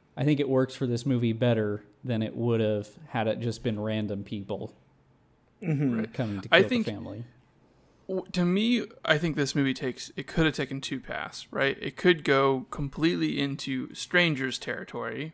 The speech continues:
Speaker 3: right?
Speaker 2: Mm-hmm.
Speaker 3: It probably would have been scarier, but I don't think it would have been as fun. And so it decides to go down the fun route, which is that not only is this a horror movie, but it's horror family dynamic.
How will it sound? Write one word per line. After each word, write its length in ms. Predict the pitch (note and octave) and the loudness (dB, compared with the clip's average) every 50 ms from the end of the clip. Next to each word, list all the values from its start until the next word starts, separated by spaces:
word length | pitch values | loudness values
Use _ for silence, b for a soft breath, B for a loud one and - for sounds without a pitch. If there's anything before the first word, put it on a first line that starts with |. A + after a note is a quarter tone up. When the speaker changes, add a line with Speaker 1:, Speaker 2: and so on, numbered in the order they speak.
| _ - | _ -4
Speaker 3:
right? 260 | F3 C3 B2+ C#3 C#3+ C3 | 0 2 2 4 2 2
Speaker 2:
Mm-hmm. 100 | A#2 A2+ A2+ B B B | -2 -4 -8 B B B
Speaker 3:
It 140 | - C3 - | -6 -4 2
probably 300 | - D#3+ E3+ F#3 F#3+ F#3+ | 4 6 8 8 8 8
would 160 | F#3 F3 D#3+ | 6 6 4
have 80 | C#3+ | 2
been 220 | - C#3+ C3 B2 B2 | 0 -2 -2 -2 -4
scarier, 760 | - - - - - B2+ B2 C3+ C#3 D3 D#3 E3+ G3+ A#3+ A#3 - _ _ _ _ _ _ _ | -4 -6 -6 -4 -4 -6 -4 -4 -4 -2 0 0 0 0 -2 -4 _ _ _ _ _ _ _
but 120 | - D3 | 4 4
I 40 | C#3+ | 6
don't 240 | C#3+ D#3 D#3+ D#3+ D#3+ | 8 8 6 6 6
think 140 | F3 E3+ D#3 | 2 0 2
it 60 | D#3 | 4
would 120 | D3+ D3 | 4 4
have 80 | C#3 C3 | 4 2
been 140 | D3 C#3 C3 | 0 0 0
as 240 | A#2+ A#2+ - - - | -2 -4 -6 -8 -10
fun. 480 | - - B2 A#2+ - - - E3 D#3+ b b b b b | -8 -6 -4 -4 -4 -4 -6 -8 -10 b b b b b
And 180 | - D3 D3 - | -4 -4 0 0
so 140 | F3 - - | -2 2 2
it 120 | F3 E3+ | 2 2
decides 360 | - G3+ - F3+ D#3+ D3+ C3+ | 2 4 6 6 6 6 4
to 80 | C#3 D3 | 0 0
go 160 | A#2 C3 C3+ | 0 0 0
down 240 | - B2+ B2+ B2+ B2 | 0 0 -2 -2 -4
the 80 | B2+ B2+ | -6 -4
fun 320 | - - G#3+ G#3+ F#3+ D#3 | 2 4 4 4 4 2
route, 340 | C#3+ C#3 C3+ C3 C3 - - | 2 2 2 2 2 2 0
which 200 | C3+ C3+ - D3 | -4 -4 -4 -6
is 160 | C3+ B2+ G2 | -6 -4 -2
that 320 | A#2 C3 B2 B2+ - b b b b b b b _ - | 0 2 2 2 0 b b b b b b b _ 0
not 220 | - D#3+ E3+ F3 | 6 10 10 10
only 180 | F3 F3 E3 D#3+ | 10 8 6 4
is 120 | D3+ C#3 | 2 2
this 100 | C#3 C3+ | 0 -4
a 60 | C#3+ | -6
horror 260 | C3 - - D#3+ D3+ | -4 2 4 6 6
movie, 160 | D3 C#3 C3 B2+ | 6 4 0 -2
but 160 | - C3+ C3+ | -2 -2 -2
it's 140 | B2+ - - | -4 -6 -8
horror 500 | - - - D#3 D3+ C#3+ C#3 C3+ C#3 - | -6 -2 2 4 6 6 6 6 4 2
family 600 | - - - - D#3+ C3+ C3+ C#3 C#3+ D3+ D#3 D#3+ | -2 -10 -6 -4 -2 -2 -2 -2 -2 -4 -4 -4
dynamic. 720 | D#3+ - F3+ F3+ F3+ F#3+ F#3+ F#3+ G3+ G3+ G#3 - - - | -2 -2 -2 -2 -2 -4 -4 -4 -4 -6 -6 -8 -12 -20